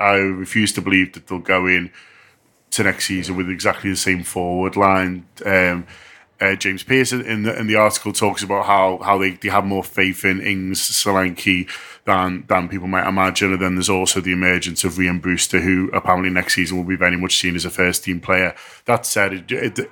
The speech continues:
even with that, it still doesn't feel like enough to me. So I imagine that, that they're looking for a forward, but not necessarily a striker to kind of supplement those. So I think we'd all, we'd all like someone who can play in that front three, if indeed he plays a front three next season, because I don't think he's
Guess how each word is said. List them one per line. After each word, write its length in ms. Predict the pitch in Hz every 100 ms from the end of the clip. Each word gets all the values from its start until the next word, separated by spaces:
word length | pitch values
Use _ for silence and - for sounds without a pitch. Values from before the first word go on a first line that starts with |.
| _
even 300 | 143 123 110
with 220 | 104 95 -
that, 220 | 98 95
it 160 | 101 -
still 240 | - 98
doesn't 180 | 92 92
feel 180 | - 90
like 160 | 90
enough 240 | 92 90 85
to 120 | -
me. 100 | 92
So 200 | 92 92
I 60 | 92
imagine 540 | 95 95 90 101 92 - - - - -
that, 300 | 95 87 - _ _ _ _ _
that 180 | 101 95
they're 120 | 98
looking 200 | 95 98
for 120 | 101 101
a 40 |
forward, 580 | - 107 98 98 98 - -
but 140 | 101
not 200 | 95 92
necessarily 540 | 92 - - 95 90
a 80 | 90
striker 420 | 82 - 90 -
to 120 | - -
kind 160 | 98
of 80 | 92
supplement 540 | - 90 95 90 87
those. 320 | 101 90 90 -
So 180 | 95
I 20 | 92
think 240 | - 113
we'd 120 | 120
all, 280 | 113 107 -
we'd 160 | 117 107
all 260 | 101 101
like 200 | 98 98
someone 260 | - 95 92
who 120 | 95
can 120 | 95
play 200 | 87 107
in 60 | 104
that 120 | 101
front 220 | - 101
three, 240 | - 104 104
if 120 | 98
indeed 320 | 98 98 90
he 80 | 92
plays 300 | 104 104 95
a 40 |
front 240 | - 98 90
three 140 | 95
next 260 | 92 87 -
season, 300 | 92 87 90
because 240 | 85 90
I 60 | 85
don't 220 | 90 85
think 160 | 90
he's 200 | 90 85